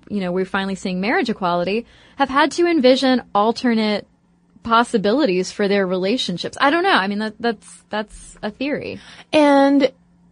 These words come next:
Speaker 2: I would think attached to that as well are the normative gender roles
Speaker 1: Mm-hmm.
Speaker 2: that are hitched to our heteronormative straight relationship scripts where it's, y-, you know, you have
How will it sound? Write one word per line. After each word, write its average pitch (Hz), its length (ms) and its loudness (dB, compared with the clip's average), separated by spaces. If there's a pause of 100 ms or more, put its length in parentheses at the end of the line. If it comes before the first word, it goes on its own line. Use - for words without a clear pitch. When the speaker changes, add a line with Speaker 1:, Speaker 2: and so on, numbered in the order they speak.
(280)
Speaker 2:
I 262 140 4
would 330 180 2
think 330 300 -2
attached 254 520 -2
to 277 100 0
that 233 160 4
as 208 160 -2
well 220 360 2
are 196 480 4
the 185 600 2
normative 196 460 0
gender 185 440 2
roles 214 480 2
Speaker 1:
Mm-hmm. 202 420 -4
Speaker 2:
that 220 160 6
are 196 120 4
hitched 185 520 -6 (220)
to 196 600 4 (640)
our 202 280 4 (280)
heteronormative 214 760 6
straight 208 420 0
relationship 202 800 0
scripts - 600 -2
where 190 560 2 (100)
it's, - 580 -4
y-, 226 240 -2
you 220 140 2
know, 190 220 4
you 190 180 -4
have 190 380 2